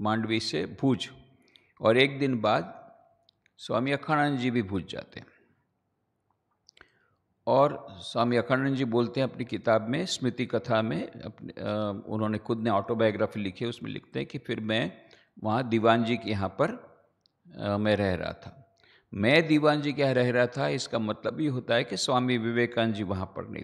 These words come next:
थे। तो स्वामी जी कहाँ रह रहे थे? मुझे लगता है, हमें, हमें यह अंदाज हम लग, कर सकते हैं कि वे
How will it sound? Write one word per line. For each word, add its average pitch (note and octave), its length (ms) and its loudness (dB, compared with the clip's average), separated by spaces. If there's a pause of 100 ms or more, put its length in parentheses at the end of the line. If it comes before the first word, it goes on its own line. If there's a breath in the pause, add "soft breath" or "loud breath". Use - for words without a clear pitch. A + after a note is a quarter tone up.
थे। - 40 -12
तो G#2 120 -10
स्वामी A2+ 320 -4
जी D3+ 120 -4
कहाँ C3+ 280 4
रह A2 240 2
रहे G2+ 40 -4
थे? E3+ 220 -8 (640 loud breath)
मुझे C3 360 2
लगता B2 380 0
है, - 260 -2
हमें, C3 300 2
हमें A#2+ 220 2
यह A#2 260 4 (640)
अंदाज B2 420 8
हम A#2+ 160 2
लग, G2+ 340 -4
कर A2 160 0
सकते - 380 -8
हैं D3 160 -4
कि C3 140 -6
वे C3+ 380 -4